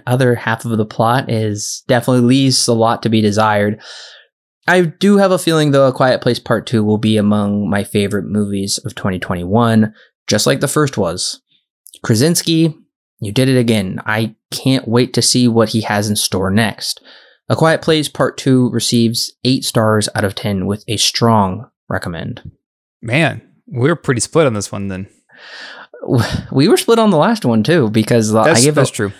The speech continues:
Speaker 1: I gave the last one a nine. You gave the last one a seven.
Speaker 2: That's
Speaker 1: So
Speaker 2: true.
Speaker 1: you are still considering the, I, I guess we both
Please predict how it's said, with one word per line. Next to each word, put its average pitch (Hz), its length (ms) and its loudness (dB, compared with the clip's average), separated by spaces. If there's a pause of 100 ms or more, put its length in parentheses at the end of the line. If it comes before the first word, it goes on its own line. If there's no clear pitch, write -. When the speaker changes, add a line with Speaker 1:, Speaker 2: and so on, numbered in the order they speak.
(140)
Speaker 1:
I 123 120 -2
gave 160 160 0
the 170 100 2
last 151 240 0
one 156 120 2
a 147 40 2
nine. 139 600 2
You 117 200 0
gave 135 200 2
the 135 100 2
last 113 320 0
one 110 240 0
a 101 80 -4
seven. 120 540 -2 (180)
Speaker 2:
That's - 520 -12
Speaker 1:
So 107 220 4
Speaker 2:
true. 101 300 0 (100)
Speaker 1:
you 117 280 4
are 127 100 4
still 156 220 0
considering 156 1000 2
the, 131 720 2 (340)
I, 135 320 0 (100)
I 139 100 2
guess 165 180 2
we 160 80 4
both 147 500 0